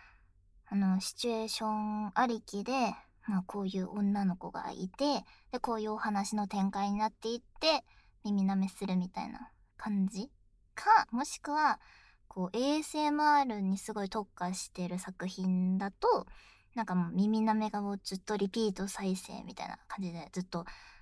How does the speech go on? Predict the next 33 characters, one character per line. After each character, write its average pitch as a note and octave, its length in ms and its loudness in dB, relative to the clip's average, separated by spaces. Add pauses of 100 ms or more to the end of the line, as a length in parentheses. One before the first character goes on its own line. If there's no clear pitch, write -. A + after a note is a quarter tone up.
何 F#3 160 6
分 E3 200 -6
も E3+ 80 -4
何 F#3 160 6
分 F3 160 0
も F3 60 -4
舐 F3 160 2
め G3 140 6
続 F#3+ 240 -2
け F#3+ 120 -2
る F3 80 -4
み D3+ 120 -8
た - 120 -12
い - 60 -14
な - 160 -14 (320)
感 G3+ 160 0
じ G3 100 0
な G#3+ 160 4
の G3 80 4
が - 200 -4 (500)
多 B3 100 2
い B3 80 2
と - 80 -6
思 G3+ 160 0
う G3 60 0
ん G3 80 0
で G3+ 60 -4
す - 100 -12
け F#3+ 100 -6
ど、 G3 360 -4 (1160)
あ G3 160 0
の F3+ 1300 0
ー、 - 20 -18